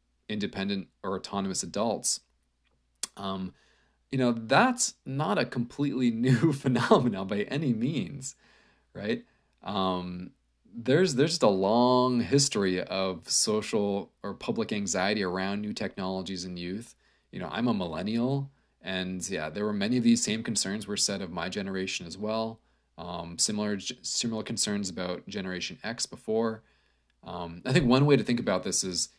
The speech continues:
in the field of psychology, and, and I'm not a psychologist, so I can only speak about this in a very general way. But as I've read, um, around the year two thousand two or so, so about eighteen, nineteen years ago, um, in psychology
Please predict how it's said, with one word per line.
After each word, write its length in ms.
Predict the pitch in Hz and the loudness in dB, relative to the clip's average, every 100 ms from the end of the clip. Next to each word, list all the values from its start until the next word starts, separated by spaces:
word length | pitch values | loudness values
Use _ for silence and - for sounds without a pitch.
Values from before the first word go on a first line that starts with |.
| - | -10
in 100 | 104 | -6
the 40 | |
field 220 | 101 120 98 | 2 2 2
of 80 | |
psychology, 640 | - 87 - 151 147 - 90 | 0 -2 2 4 4 2 -4
and, 80 | 82 | -4
and 120 | 90 | -2
I'm 120 | 110 | 0
not 160 | 104 110 | 0 0
a 40 | |
psychologist, 600 | - 92 87 82 80 92 | 0 -2 -2 -2 -2 -2
so 120 | 87 | -2
I 180 | 80 98 | -4 -6
can 100 | - | -6
only 140 | 90 | -6
speak 240 | 87 104 90 | -6 -8 -6
about 240 | 90 87 | -6 -6
this 140 | 92 - | -6 -8
in 80 | |
a 40 | 85 | -6
very 160 | 87 | -6
general 360 | 80 90 98 90 | -6 -6 -4 -4
way. 340 | 87 87 127 - _ _ _ - | -4 -4 -6 -10 _ _ _ -6
But 120 | 101 | 0
as 200 | 98 110 | 2 4
I've 160 | 107 92 | 4 2
read, 440 | 101 127 92 - - _ _ _ - | 2 4 2 -2 -10 _ _ _ -10
um, 320 | 90 87 90 - | -6 -4 -4 0
around 320 | 139 185 190 | 2 4 4
the 60 | 123 | 4
year 540 | 117 117 113 107 - | 6 6 4 2 -2
two 160 | - 131 | -4 0
thousand 400 | 120 104 98 92 | 2 2 -4 -6
two 280 | - 160 120 | -2 0 0
or 120 | 90 | 0
so, 300 | - 85 98 | -2 -2 -2
so 220 | - 98 | -2 -2
about 380 | 95 117 113 - _ - | 0 0 0 -4 _ -10
eighteen, 340 | 107 - 104 | -8 -6 -4
nineteen 360 | 95 95 - 92 | -4 -4 -6 -6
years 240 | 92 101 | -4 -4
ago, 380 | 98 87 85 90 _ _ _ _ _ _ _ _ | -6 -4 -6 -8 _ _ _ _ _ _ _ _
um, 300 | - 92 90 95 | -8 -6 -4 0
in 140 | 143 | 2
psychology 840 | - 104 - 135 135 - 90 90 | 4 2 2 2 2 0 -4 -6